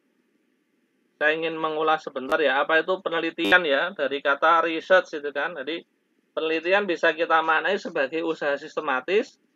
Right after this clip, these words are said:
untuk mendapatkan dan mengkonfirmasi pengetahuan.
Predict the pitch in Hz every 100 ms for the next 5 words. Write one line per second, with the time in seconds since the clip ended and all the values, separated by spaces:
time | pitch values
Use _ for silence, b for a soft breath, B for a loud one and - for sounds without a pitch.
0 | _ _ _ _ 147 156 175 170 170 139
1 | - - - 160 185 247 240 156 175 156
2 | 151 156 156 160 147 135 165 170 151 151
3 | 143 139 139 143 120 110